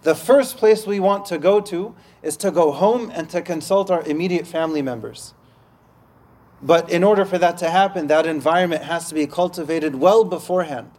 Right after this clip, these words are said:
And it takes a lot of time and effort, but this shows us how important, and you could, and you can even say how clutch it is to have that available. So he goes home and he goes to Sayyidah Khadija radiallahu anha,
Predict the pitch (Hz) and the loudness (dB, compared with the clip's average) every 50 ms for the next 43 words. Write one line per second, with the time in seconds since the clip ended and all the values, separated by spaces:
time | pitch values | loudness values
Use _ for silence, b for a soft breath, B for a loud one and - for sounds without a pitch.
0 | b b b b b 143 151 147 185 190 185 - 175 147 143 160 180 202 202 190 | b b b b b -14 -10 -6 -4 -4 -4 -2 -2 -2 2 4 4 4 4 2
1 | 180 165 165 - 180 180 175 170 160 156 165 196 220 220 - 202 185 - 151 151 | 0 -2 -4 -2 -2 -2 0 0 -2 -4 -2 -2 -2 0 0 -2 -2 0 0 0
2 | 147 - 190 185 185 - 220 240 269 262 190 185 165 151 147 - - b b b | 0 0 -2 -2 0 2 2 4 4 2 2 2 2 0 0 -4 -12 b b b
3 | b b b b - 175 185 190 190 180 165 - - 202 226 226 202 190 185 165 | b b b b 2 4 4 4 4 0 -2 -2 2 2 4 4 2 0 -2 -4
4 | 151 156 165 165 165 185 175 175 - 151 156 151 165 175 160 185 180 180 190 180 | -6 -6 -6 -8 -6 -6 -6 -6 -6 -6 -6 -6 -6 -6 -6 -4 -4 -4 -4 -4
5 | 180 156 180 185 180 160 B B B B B B - 185 185 175 180 - - - | -4 -2 0 2 2 0 B B B B B B 4 4 4 4 4 -2 0 2
6 | 208 220 220 220 - - - 175 185 208 226 208 - - - - 180 156 139 175 | 4 4 2 0 -4 -8 -4 0 4 4 4 4 4 -2 -6 -4 -4 -4 -2 0
7 | 175 185 196 175 160 170 170 156 151 156 - - b b b b b b b b | 0 0 0 0 2 2 2 2 2 -2 -6 -16 b b b b b b b b
8 | - 147 139 131 165 185 185 180 156 120 117 117 110 - - _ _ _ _ _ | -6 -4 -2 0 2 2 2 2 0 0 -2 -8 -10 -12 -18 _ _ _ _ _
9 | _ _ _ _ _ _ _ - - - 147 151 165 143 180 180 160 - 165 185 | _ _ _ _ _ _ _ -12 -6 -4 -2 -2 2 4 4 4 4 4 0 0
10 | 208 208 202 196 185 170 156 156 139 151 185 180 - 170 165 185 180 175 170 170 | 2 2 2 0 -2 -2 -4 -4 -2 0 -2 -2 -2 -6 -6 -4 -4 -2 -2 -2
11 | - - 151 151 180 190 165 175 170 170 165 147 170 165 165 156 156 160 165 170 | -2 -2 -4 -2 -2 -2 0 0 -2 -2 -2 -2 -2 0 0 0 0 0 0 0
12 | 175 170 170 165 160 160 - | 0 2 2 0 0 -2 -6